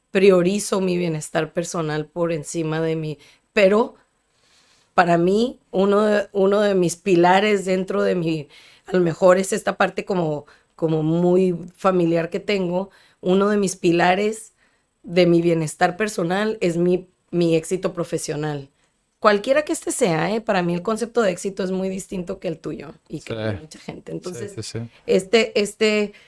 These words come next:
Speaker 1: esta parte, ¿no? De, del, de la, del, este pilar,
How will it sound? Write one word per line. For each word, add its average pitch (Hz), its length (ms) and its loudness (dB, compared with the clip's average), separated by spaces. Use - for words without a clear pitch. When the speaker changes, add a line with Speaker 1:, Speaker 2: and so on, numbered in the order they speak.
Speaker 1:
esta 196 340 -2
parte, 208 560 -2
¿no? 190 200 0
De, 190 240 -2
del, 165 420 0
de 160 160 2
la, 156 340 -4
del, 160 320 -2
este 185 260 -4
pilar, 185 680 0